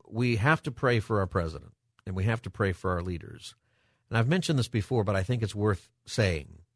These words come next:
Over the past twenty or thirty years, probably at least the last twenty, we seem to think that we, there seems to be a statement that Americans make, and I've heard Christians say this,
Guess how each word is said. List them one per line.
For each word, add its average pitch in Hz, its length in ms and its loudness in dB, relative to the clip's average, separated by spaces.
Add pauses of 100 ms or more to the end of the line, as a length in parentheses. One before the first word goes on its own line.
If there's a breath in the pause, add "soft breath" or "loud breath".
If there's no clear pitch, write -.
(680)
Over 120 160 2
the 135 100 8
past 143 320 6
twenty 135 300 2
or 110 120 4
thirty 110 340 4
years, 104 580 0 (260)
probably 120 520 0
at 95 80 -6
least 107 220 -2
the 107 80 -2
last 95 320 0
twenty, - 440 -8 (1200)
we 147 260 0
seem 214 340 0
to 151 160 2
think 143 400 0
that 110 200 -2
we, 113 460 0 (140)
there 127 160 0
seems 220 260 0
to - 80 -10
be 143 120 4
a 110 60 4
statement 104 480 -2
that 104 120 2
Americans 101 680 0
make, 82 360 -6
and 95 100 -4
I've 120 160 -2
heard 120 180 -2
Christians 117 440 0
say 92 200 0
this, 82 460 -8